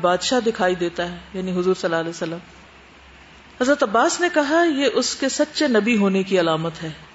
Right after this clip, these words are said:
ابو سفیان نے کہا، "کیا خیال ہے، ہمیں اس موقع پر کیا کرنا چاہیے؟" حضرت عباس نے کہا، "میری رائے یہ ہے کہ آپ جلدی سے رسول اللہ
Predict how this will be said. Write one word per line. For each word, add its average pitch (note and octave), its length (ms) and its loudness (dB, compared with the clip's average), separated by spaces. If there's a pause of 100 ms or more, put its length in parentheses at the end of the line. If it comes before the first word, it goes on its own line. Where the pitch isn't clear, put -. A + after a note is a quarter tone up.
(240)
ابو F#3+ 160 0
سفیان F#3+ 420 0
نے G3+ 140 0
کہا، F#3+ 300 -4 (120)
"کیا B3 200 4
خیال F3 320 -2
ہے، E3 140 -8 (480)
ہمیں D#4+ 200 4
اس F4 140 2
موقع C#4+ 360 2
پر F4 220 2
کیا D4+ 220 4
کرنا D#4 300 2
چاہیے؟" F3 420 0 (1900)
حضرت C#4 260 2
عباس B3 340 2
نے E4+ 140 -2
کہا، F4 140 4
"میری C#4+ 280 0
رائے G3+ 260 4
یہ D#4+ 160 4
ہے E4 140 2
کہ E4 100 -4
آپ B3 280 4
جلدی G#3+ 340 2
سے C#4+ 120 2
رسول A3+ 320 2
اللہ G3+ 160 2